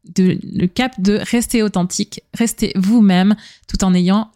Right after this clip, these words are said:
les meilleurs atouts, les meilleurs bagages pour réussir. Voilà pour l'épisode d'aujourd'hui. Un grand merci de m'avoir écouté jusqu'au bout. Si vous ne l'avez pas encore fait, et si vous avez apprécié le contenu de cet épisode ou des précédents,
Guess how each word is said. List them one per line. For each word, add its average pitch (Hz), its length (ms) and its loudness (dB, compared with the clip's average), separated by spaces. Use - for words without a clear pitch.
les 170 180 4
meilleurs 220 520 2
atouts, 190 320 -4
les 180 140 0
meilleurs 202 440 2
bagages 165 540 -2
pour 180 160 0
réussir. 165 420 -4
Voilà 277 240 0
pour 311 140 -6
l'épisode 277 420 0
d'aujourd'hui. 233 600 0
Un 214 160 0
grand 233 360 0
merci 269 360 -2
de 220 60 -2
m'avoir 214 260 0
écouté 226 300 -4
jusqu'au 208 300 -2
bout. 180 180 -10
Si - 160 -2
vous 277 100 0
ne 226 60 4
l'avez 180 220 0
pas 302 200 -2
encore 269 320 -2
fait, - 240 -4
et 220 60 -2
si 214 160 -2
vous 202 100 2
avez 190 260 -2
apprécié 240 540 -4
le 294 180 2
contenu 254 440 -2
de 269 60 0
cet 277 220 0
épisode 190 600 -2
ou 285 100 2
des 269 140 -2
précédents, 185 520 -2